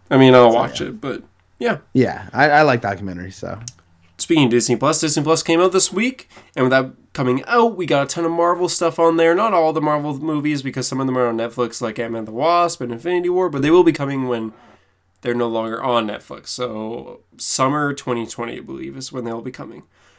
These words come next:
Speaker 1: Uh,
Speaker 2: Yeah.
Speaker 1: Endgame is on there right now, and with Endgame came some deleted scenes. Uh, we'll just kind of briefly talk about it here.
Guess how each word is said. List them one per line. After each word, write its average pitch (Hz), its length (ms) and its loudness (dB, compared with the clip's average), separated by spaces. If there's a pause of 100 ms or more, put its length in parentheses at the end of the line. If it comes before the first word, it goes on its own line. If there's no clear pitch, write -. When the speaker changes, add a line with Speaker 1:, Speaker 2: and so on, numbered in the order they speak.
(140)
Speaker 1:
Uh, 131 380 2
Speaker 2:
Yeah. 175 140 -6
Speaker 1:
Endgame 240 300 -2
is 185 180 2
on 143 160 2
there 117 160 0
right 110 200 -2
now, 117 320 0
and 160 100 0
with 175 120 0
Endgame 143 320 0
came 131 200 -4
some 123 200 -6
deleted 147 460 -2
scenes. 110 680 0 (360)
Uh, 113 440 6 (240)
we'll 139 400 -2 (220)
just 143 180 -4
kind 135 140 0
of 127 60 -4
briefly 131 280 0
talk 135 280 4
about 147 240 2
it 143 60 -6
here. 160 360 2